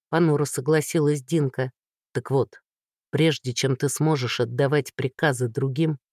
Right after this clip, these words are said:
ты должна научиться отдавать приказы себе и брать на себя ответственность за своё поведение.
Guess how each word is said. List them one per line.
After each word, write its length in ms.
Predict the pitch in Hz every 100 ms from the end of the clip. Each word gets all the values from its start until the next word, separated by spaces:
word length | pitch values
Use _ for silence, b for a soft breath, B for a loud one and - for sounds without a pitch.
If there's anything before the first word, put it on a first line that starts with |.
| _
ты 100 | 165
должна 520 | 135 135 135 147 151
научиться 640 | 151 139 135 - 147 - 131
отдавать 540 | 120 143 139 151 -
приказы 540 | 139 135 - 151 123
себе 540 | 120 - 131 120 147 135 _ _ _ _
и 120 | - 143
брать 440 | 131 143 143 -
на 140 | 127 131
себя 380 | - 127 143
ответственность 880 | 135 - 135 139 - 127 127 113 -
за 140 | 131 127
своё 400 | - 135 139 131
поведение. 760 | 139 135 135 143 127 110 120